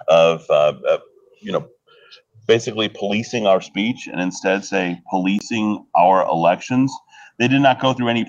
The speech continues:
process. They did not get their rights restored and yet went ahead and voted anyways, according to DeSantis. This is against the law, and now they're going to pay the price for it. Twenty people, folks. These people who were following up are outside the contours of, according to this,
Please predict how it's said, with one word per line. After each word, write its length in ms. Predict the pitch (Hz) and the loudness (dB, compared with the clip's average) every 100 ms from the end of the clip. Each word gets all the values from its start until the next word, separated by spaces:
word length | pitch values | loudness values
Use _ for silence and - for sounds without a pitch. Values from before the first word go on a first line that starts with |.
| - | 2
process. 400 | 123 123 120 107 | 4 4 0 -6
They 100 | 113 | -4
did 120 | 113 | -2
not 180 | 113 107 | -2 -2
get 160 | 113 | -6
their 100 | 107 | -4
rights 300 | 101 107 107 | 0 0 0
restored 380 | 107 - 110 107 | -10 -2 0 2
and 120 | 101 | 0
yet 160 | 104 - | 0 0
went 200 | 107 110 | 0 0
ahead 360 | 104 107 107 - | 0 2 2 -2
and 180 | 95 92 | -6 0
voted 420 | 101 110 107 104 _ | 0 2 0 -4 _
anyways, 640 | 107 113 113 98 82 78 85 | -4 -2 0 -2 -4 -6 -8
according 320 | - 87 85 | -6 -6 -6
to 60 | |
DeSantis. 540 | 80 78 95 90 104 - - - - | -10 -8 -6 -6 -8 -14 -20 -10 -4
This 180 | 123 143 | -2 0
is 100 | 123 | -2
against 340 | 113 113 - | 0 -2 -2
the 60 | 101 | 2
law, 300 | 104 110 101 | 6 8 8
and 80 | |
now 120 | 107 107 | 4 2
they're 120 | 107 | 2
going 220 | 101 104 | 0 -2
to 80 | 98 - | -6 -6
pay 140 | 98 | -6
the 120 | 87 - - | -6 -8 -2
price 240 | 98 92 | -2 -2
for 220 | - 76 | -6 -6
it. 80 | - - - | -6 -10 -4
Twenty 640 | 123 123 123 127 120 - _ - | -2 -2 -2 -2 -2 -6 _ -8
people, 440 | 117 - 64 - - | -8 -4 -6 -6 -2
folks. 440 | 76 - - - - - - | -2 -2 -12 -20 -20 -20 -6
These 160 | 117 - | -6 0
people 260 | 135 120 | 0 0
who 100 | 117 | 0
were 120 | 113 | 0
following 480 | 104 113 110 107 104 | 4 4 6 4 2
up 200 | 107 110 | 2 4
are 100 | 92 | 4
outside 360 | 64 101 98 101 | 6 4 2 -4
the 80 | 98 | -2
contours 580 | 98 98 - 98 95 92 | -2 -4 -4 -4 -2 -2
of, 140 | 85 - _ _ _ _ - | -2 -4 _ _ _ _ -6
according 460 | - 104 98 92 87 | -2 0 0 0 -6
to 140 | 95 87 | -10 -4
this, 340 | 95 98 - | -2 -2 -6